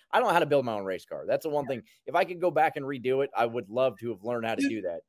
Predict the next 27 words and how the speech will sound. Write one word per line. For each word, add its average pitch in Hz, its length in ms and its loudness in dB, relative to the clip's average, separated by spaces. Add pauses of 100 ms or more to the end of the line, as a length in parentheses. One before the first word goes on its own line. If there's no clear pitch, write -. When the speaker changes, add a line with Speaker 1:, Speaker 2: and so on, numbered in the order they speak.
Speaker 2:
you 254 140 0
didn't 285 220 -2
grow 240 260 6
up 233 180 0
in 226 140 -2
a, 202 180 2
in 190 140 0
a, 180 260 -4
a - 20 -8
mechanically 202 680 -4
inclined 165 480 -6
family, 202 380 -2
so - 160 -8
that's, 175 320 0
that's 170 220 2
Speaker 1:
Yeah. 180 40 2
Speaker 2:
all 160 140 4
good. 214 160 6
Neither 240 240 2
did 190 260 2
Jeff 190 300 4
Gordon. 196 440 -2
So - 220 2
Speaker 1:
Yeah. - 140 6 (180)
Speaker 2:
I 269 80 4
Speaker 1:
So 208 80 -2
Speaker 2:
did 214 280 10